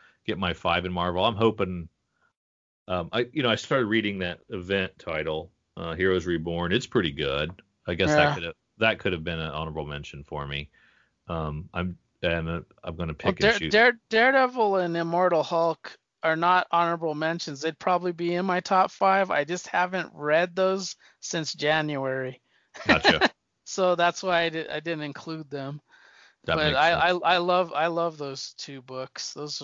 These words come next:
Speaker 2: those ones are top notch for me.
Speaker 1: I fell off of both of those. I should probably give 'em a, another read, but I think Immortal's ending, right?
Speaker 2: Immortal's ending, and f-, yeah, it's got two more issues, I think,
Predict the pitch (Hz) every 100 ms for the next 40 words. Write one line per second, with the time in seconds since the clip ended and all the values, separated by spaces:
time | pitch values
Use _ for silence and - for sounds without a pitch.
0 | - 147 151 151 139 127 - 131 131 127
1 | 131 131 - - 50 - 65 64 - _
2 | - 117 160 - 220 202 127 131 143 120
3 | 110 117 131 107 87 82 80 80 98 101
4 | - - 104 98 95 90 90 87 85 82
5 | 80 - 90 87 82 85 80 82 82 82
6 | 78 82 - _ 82 - 120 - 92 92
7 | 117 82 90 101 95 78 73 80 85 _
8 | _ _ _ _ _ _ _ - 180 185
9 | 214 214 180 180 185 180 165 143 - -
10 | - 147 143 135 135 - _ _ _ -
11 | 156 - 165 143 - 160 139 135 151 -
12 | 135 123 123 - 131 135 -